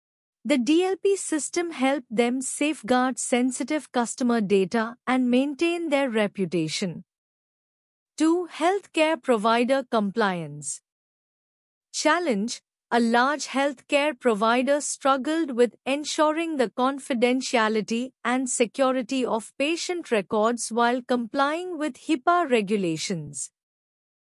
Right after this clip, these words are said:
Solution. InfoWatch implemented a comprehensive data protection strategy, including real-time monitoring and automated alerts for unauthorized access or data leaks.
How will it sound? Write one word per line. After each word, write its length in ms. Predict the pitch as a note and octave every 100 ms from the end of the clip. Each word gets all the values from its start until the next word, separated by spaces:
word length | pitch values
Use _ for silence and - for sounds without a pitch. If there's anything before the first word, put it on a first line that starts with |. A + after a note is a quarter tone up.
| _ _
Solution. 800 | - - C4 D#4 G#4+ - B3+ D4 - _ _
InfoWatch 720 | D#4+ F4 - F#4 F4 F4+ - -
implemented 760 | C4+ B3+ C#4+ C4+ C#4+ C#4+ D#4+ B3
a 120 | G#3+
comprehensive 920 | - B3+ C#4 D4 B3+ B3+ C4 - C4+ G3
data 420 | G#3+ A3 B3+ B3
protection 640 | - G3+ B3 B3+ - D4 C#4
strategy, 760 | - A3 F3+ F3+ D#3 E3+ C4 - _ _
including 640 | D#4 D#4+ D#4+ F4 F4+ F4+
real-time 680 | B3 B3 D4+ F4 F4 E4+ F4
monitoring 680 | C4 B3 C4 C4 C#4 D4 D#4 -
and 180 | B3 B3
automated 720 | A#3 A#3 B3 A3+ C4 C4 D#4
alerts 560 | A#3 A3+ A#3 B3+ B3 -
for 180 | B3+ -
unauthorized 960 | A3+ A3+ C4 C#4 C4+ B3+ C4+ D#4 - _
access 640 | - A3+ - - D4+ D#4+ - -
or 100 | A#3
data 480 | F#3 A#3+ B3 C#4 C4
leaks. 580 | G3 E3 - - -